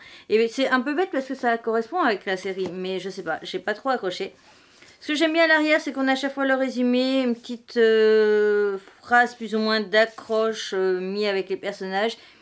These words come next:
Et on a les personnages en mode, c'est pas vraiment chibi, mais à moitié. Donc ça aussi, j'ai beaucoup aimé. J'ai aussi beaucoup aimé justement le rendu esthétique, voilà.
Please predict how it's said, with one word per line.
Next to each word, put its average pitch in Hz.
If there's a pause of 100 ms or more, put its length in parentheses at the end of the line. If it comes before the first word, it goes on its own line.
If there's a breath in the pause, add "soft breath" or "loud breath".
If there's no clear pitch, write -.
(380 loud breath)
Et 226
on 233
a 247
les 247
personnages 240
en 226
mode, 226
c'est - (120)
pas 294
vraiment 294
chibi, 269
mais 254
à 233
moitié. 254
Donc 220
ça -
aussi, 226
j'ai 190 (260)
beaucoup 302
aimé. 233 (360 loud breath)
J'ai 214
aussi 214
beaucoup 262
aimé 247
justement 208
le 190
rendu 240
esthétique, 214
voilà. 185